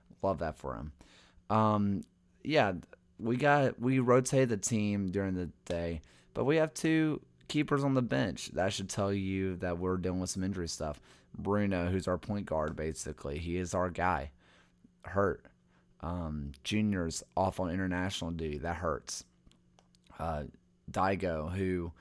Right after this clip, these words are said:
you know, Ben said, uh, Ben Afemu said on the podcast recently,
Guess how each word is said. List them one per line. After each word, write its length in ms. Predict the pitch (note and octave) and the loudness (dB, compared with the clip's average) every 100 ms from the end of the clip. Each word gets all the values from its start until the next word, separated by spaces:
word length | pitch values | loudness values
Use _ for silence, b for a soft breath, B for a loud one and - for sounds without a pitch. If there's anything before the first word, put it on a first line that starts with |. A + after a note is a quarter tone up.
| b b b | b b b
you 120 | - G#2 | -6 -2
know, 240 | G2+ F#2+ | 0 0
Ben 380 | F2+ A2 A2+ A2 | 0 0 2 2
said, 500 | - - G#2+ F#2+ E2 | 0 2 2 2 0
uh, 80 | F#2 | -4
Ben 240 | E2+ G2 F#2+ | -2 -2 -4
Afemu 720 | F2 F#2 - G#2 F#2+ E2+ D#2+ E2+ - | -4 -6 -2 -2 0 -2 -4 -8 -8
said 360 | - F#2 F2+ | -6 -2 -2
on 140 | F2 E2+ | -2 -4
the 80 | |
podcast 640 | D#2 E2 A#2 - A#1 B1 - | -2 0 0 0 -4 -4 -6
recently, 520 | C#2 - C#2+ B1 A#1 | -8 -8 -10 -10 -12